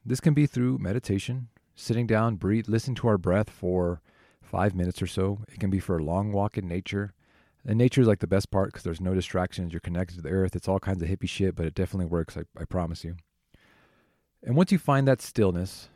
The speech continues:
I pray, guarantee when you start thinking about what kind of intentions you wanna set, they're gonna start coming towards you. And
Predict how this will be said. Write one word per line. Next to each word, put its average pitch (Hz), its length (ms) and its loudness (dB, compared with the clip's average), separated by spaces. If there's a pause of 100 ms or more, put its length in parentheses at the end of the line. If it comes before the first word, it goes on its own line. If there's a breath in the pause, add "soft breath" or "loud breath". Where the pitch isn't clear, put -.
(760 soft breath)
I 107 100 0 (200)
pray, 143 220 2
guarantee 127 560 2
when 110 260 -2
you 117 40 -2
start 143 260 0
thinking 131 220 0
about 101 360 2 (100)
what 117 160 2
kind 123 160 0
of 113 60 0
intentions 98 420 -2
you 85 100 -2
wanna 85 160 -2
set, 87 280 -4
they're 135 100 4
gonna 165 140 4
start 120 220 -2
coming 101 220 -4
towards - 280 -6
you. - 160 -12 (1300 soft breath)
And 110 460 -2